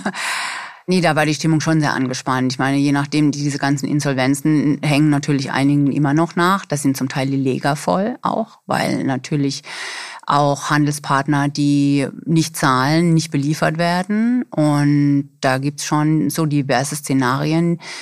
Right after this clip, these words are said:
die nicht so lustig sind. Und ich hatte dann schon zum Teil auch den Fall, dass so Gesprächspartner, die sonst immer sehr positiv sind und vielleicht auch das ein bisschen beschönigen, was so ist, die dann aber diesmal auch ganz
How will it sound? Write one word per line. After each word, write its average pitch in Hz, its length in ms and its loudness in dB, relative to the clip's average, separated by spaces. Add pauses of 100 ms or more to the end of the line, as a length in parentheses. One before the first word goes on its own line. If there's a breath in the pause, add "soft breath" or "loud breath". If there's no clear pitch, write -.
(260 loud breath)
die 160 140 4
nicht 147 520 0
so 156 680 -2
lustig 147 500 -4
sind. 117 720 -8 (480 loud breath)
Und 147 240 0
ich - 100 -6
hatte 151 260 -2
dann 147 180 0
schon 160 200 0
zum 160 140 -4
Teil 156 180 -2
auch 147 120 -4
den 147 160 -2
Fall, 143 260 0
dass 143 180 -4
so 143 320 0 (460 loud breath)
Gesprächspartner, 160 720 0
die 156 160 0
sonst 151 220 0
immer 160 200 0
sehr 151 140 0
positiv 185 560 -2
sind 156 540 2
und 139 560 0 (200)
vielleicht 127 320 -2
auch - 140 -14 (360)
das - 160 -2
ein 135 80 0
bisschen 139 240 -2
beschönigen, 165 540 2
was 131 160 -2
so 143 120 -2
ist, - 360 -2 (320 loud breath)
die 165 100 0
dann 151 200 4
aber 139 220 2
diesmal 147 400 -2
auch - 240 -6 (140)
ganz 139 500 0